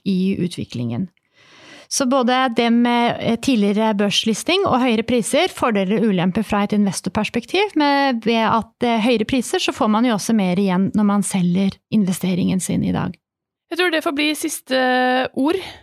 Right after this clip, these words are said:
Speaker 2: Tiden vår er dessverre slutt, men jeg skal bare kort oppsummere litt det dere har, eh, sagt. Vi har hørt det at C V C-er, de skal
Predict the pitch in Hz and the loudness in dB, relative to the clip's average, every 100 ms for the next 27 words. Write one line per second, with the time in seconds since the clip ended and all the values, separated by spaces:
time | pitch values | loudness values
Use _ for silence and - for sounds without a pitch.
0 | _ - 262 277 226 269 247 233 233 233 | _ -12 -8 -4 -2 -2 0 -2 -2 -2
1 | 226 240 349 - 294 269 285 277 269 - | -2 0 -2 -2 -4 -2 -2 -2 -2 -4
2 | 269 - - - 220 214 233 277 277 247 | -6 -6 -8 -4 -2 0 2 0 -2 -4
3 | 254 233 220 233 247 254 254 254 254 254 | -2 -2 0 0 2 2 0 0 0 0
4 | 240 330 330 - - - - - - - | 0 -2 -4 -12 -16 -16 -20 -20 -20 -20
5 | _ _ 247 302 277 294 285 254 247 247 | _ _ -2 0 2 0 0 0 -2 -4
6 | - - 269 262 262 262 226 277 294 240 | -12 -6 -2 -2 0 0 2 0 0 0
7 | 254 262 262 - 139 - - 247 247 | 0 0 -2 -6 -12 -6 -2 0 0